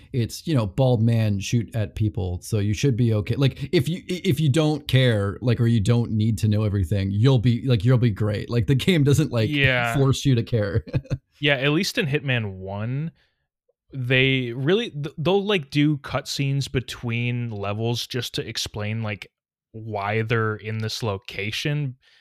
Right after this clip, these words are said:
Speaker 2: 'Cause really what they're, what they're trying to do is just build really cool locations, and then they're putting a story around that
Speaker 1: Yeah.
Speaker 2: and to, to justify it.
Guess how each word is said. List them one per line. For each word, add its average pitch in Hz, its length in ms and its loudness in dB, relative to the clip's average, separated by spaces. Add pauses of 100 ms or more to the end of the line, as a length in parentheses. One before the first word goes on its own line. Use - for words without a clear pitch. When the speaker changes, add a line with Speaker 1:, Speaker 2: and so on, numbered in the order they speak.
(200)
Speaker 2:
'Cause 147 180 -2 (320)
really 254 360 0
what 147 140 4
they're, 131 200 2
what 147 160 -2
they're 151 100 4
trying 180 300 0
to 135 60 0
do 123 140 2
is 117 120 0
just 110 200 -6
build 110 240 -2
really 107 220 -4
cool 117 240 -6
locations, 107 560 -4
and 110 100 -6
then 104 120 -6
they're 98 100 -6
putting 110 240 -6
a 95 60 -8
story 107 340 -2
around 92 400 -8
that 131 420 -4 (260)
Speaker 1:
Yeah. 107 180 0
Speaker 2:
and 123 320 0
to, 131 120 -2
to 120 200 -4
justify 113 640 -4
it. 139 120 0